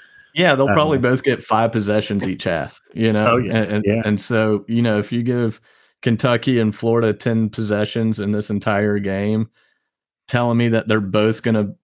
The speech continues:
Speaker 1: score more than three touchdowns, I, I just don't see it. Um,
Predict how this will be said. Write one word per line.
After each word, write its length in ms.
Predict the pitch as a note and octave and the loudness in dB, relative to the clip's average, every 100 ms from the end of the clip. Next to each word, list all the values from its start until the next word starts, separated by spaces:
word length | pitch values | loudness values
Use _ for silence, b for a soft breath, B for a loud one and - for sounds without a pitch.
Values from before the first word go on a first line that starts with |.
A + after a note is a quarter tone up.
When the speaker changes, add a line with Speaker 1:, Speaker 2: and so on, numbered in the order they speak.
| _ | _
Speaker 1:
score 760 | - - A2 A2 A2 G#2+ G2+ - _ _ - | -12 -4 0 2 2 2 0 -4 _ _ -6
more 340 | G#2+ G#2 A2 | -2 2 2
than 200 | A2+ G#2+ | 2 -2
three 280 | G2 G2 G#2+ | 0 0 -2
touchdowns, 1000 | G#2 G2+ G#2+ - A#2 B2+ C3+ B2 - - _ _ | 0 -2 -2 -2 0 0 -2 -4 -14 -20 _ _
I, 300 | - G2+ G2+ - | -2 0 0 -2
I 220 | F#2 G#2+ | -2 -2
just 260 | A2 A2 - | 0 -2 -2
don't 240 | G#2+ G2+ | -2 -2
see 280 | - - F2+ | -8 -6 -6
it. 140 | C#2+ - _ _ _ _ _ _ | -6 -10 _ _ _ _ _ _
Um, 640 | G#2+ G#2 G2 F#2+ F#2 F2 | 0 2 2 2 0 -2